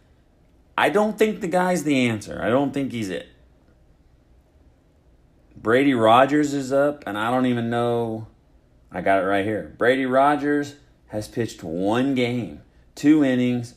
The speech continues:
one hit, one run, which is probably a homer, and they haven't used him again. He has not pitched again, just that one game. Give him a chance to start.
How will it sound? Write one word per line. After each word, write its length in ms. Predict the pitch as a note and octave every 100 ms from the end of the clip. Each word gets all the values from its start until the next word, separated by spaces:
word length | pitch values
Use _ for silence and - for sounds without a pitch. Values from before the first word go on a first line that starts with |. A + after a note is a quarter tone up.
| _
one 400 | - F2 G2 B2
hit, 280 | B2 A#2 -
one 260 | F#2+ G2+ G#2
run, 260 | G2 G2
which 140 | F#2+ F2+
is 40 |
probably 360 | - G#2 G2 F#2
a 40 |
homer, 260 | G#2 G#2+ A2
and 200 | G2+ G2+
they 80 |
haven't 280 | A#2 C#3 C#3+
used 320 | C#3+ D#3+ F#3+
him 100 | D3
again. 360 | G#2+ E2+ D#2+ - _ _ _ _ _ _ _ _ _ _ _ _ -
He 100 | A#2+
has 160 | A#2+
not 360 | A#2 C#3 E3+ -
pitched 520 | C#3+ C3 B2+ - - _ _ _ _ _
again, 460 | G#2+ G2+ F#2+ D#2 D#2
just 220 | B2 A#2+
that 200 | B2 G#2
one 220 | G#2+ G2
game. 300 | F2+ D2+ - _ _ _ _ _ _ _ _ _ _
Give 220 | - D3+ F3+
him 140 | A3+
a 60 | G#3
chance 380 | C3+ A2+ G2+
to 100 | -
start. 440 | F2 - E2+ D2